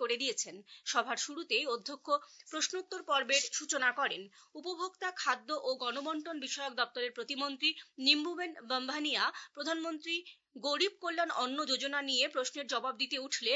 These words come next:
বিরোধীদের হইচইয়ের দরুন তা সম্ভবপর হয়নি। অধ্যক্ষ বিরোধী সদস্যদের আচরণে ক্ষোভ প্রকাশ করে তাদের সভার আইন শৃঙ্খলা মেনে চলার আবেদন জানান।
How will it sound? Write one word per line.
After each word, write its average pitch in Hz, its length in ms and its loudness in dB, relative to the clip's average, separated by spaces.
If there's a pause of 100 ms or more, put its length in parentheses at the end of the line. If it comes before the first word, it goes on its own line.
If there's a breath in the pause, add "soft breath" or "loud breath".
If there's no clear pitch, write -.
(300 loud breath)
বিরোধীদের 311 520 0
হইচইয়ের 277 500 -4
দরুন 262 280 2
তা 262 60 2 (120)
সম্ভবপর 262 400 -6 (100)
হয়নি। 233 280 0 (400 loud breath)
অধ্যক্ষ 311 320 -2 (160)
বিরোধী 262 340 2
সদস্যদের 285 480 0
আচরণে 262 300 -2 (100)
ক্ষোভ 277 220 -8
প্রকাশ 254 240 -2 (120)
করে 226 160 2 (360 loud breath)
তাদের 247 300 6
সভার 269 360 0
আইন 233 180 4
শৃঙ্খলা 311 400 -6
মেনে 240 220 2
চলার 247 260 2
আবেদন 214 320 -2
জানান। 180 240 -2